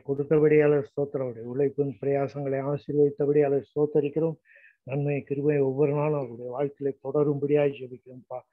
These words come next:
அப்ப, அப்ப ஸ்தோத்தரிக்கிறோம். கடந்த இருபத்தி நாலு, இருபத்தஞ்சு, இருபத்தாறு ஆகிய மூன்று தினங்கள் மதுரையில் நடந்த, ஆஹ், கன்வென்ஷனுக்காக ஜெபிக்கிறோம். அதனால பாஸ்டர் ஐயாவை அளவெடுத்து பயன்படுத்தினருக்காக ஸ்தோத்திரம். அவருடைய பிரயாணங்களிலே, அவருடைய எல்லா சூழ்நிலையும் தேவகரம் கூட இருந்து,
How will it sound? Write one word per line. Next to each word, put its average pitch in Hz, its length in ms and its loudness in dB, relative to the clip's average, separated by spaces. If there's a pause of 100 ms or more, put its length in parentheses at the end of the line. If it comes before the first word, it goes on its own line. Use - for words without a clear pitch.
(380)
அப்ப, 127 300 -10 (260)
அப்ப 123 280 -4 (100)
ஸ்தோத்தரிக்கிறோம். 139 480 0
கடந்த 147 440 0 (260)
இருபத்தி 156 380 0
நாலு, 147 200 2
இருபத்தஞ்சு, 147 520 2
இருபத்தாறு 143 420 0
ஆகிய 135 280 -2
மூன்று 156 360 -4
தினங்கள் 147 280 -4
மதுரையில் 139 400 -2
நடந்த, 131 380 -10 (460)
ஆஹ், 127 380 -8
கன்வென்ஷனுக்காக 147 580 2
ஜெபிக்கிறோம். 143 540 -2
அதனால 120 480 -14
பாஸ்டர் 135 340 -6
ஐயாவை 135 320 2 (460)
அளவெடுத்து 147 420 2 (100)
பயன்படுத்தினருக்காக 143 960 0 (100)
ஸ்தோத்திரம். 151 420 -2
அவருடைய 110 300 -12 (100)
பிரயாணங்களிலே, 135 760 -2 (340)
அவருடைய 120 280 -6
எல்லா 156 260 4
சூழ்நிலையும் 156 640 2
தேவகரம் 139 580 2
கூட 151 300 4
இருந்து, 156 460 0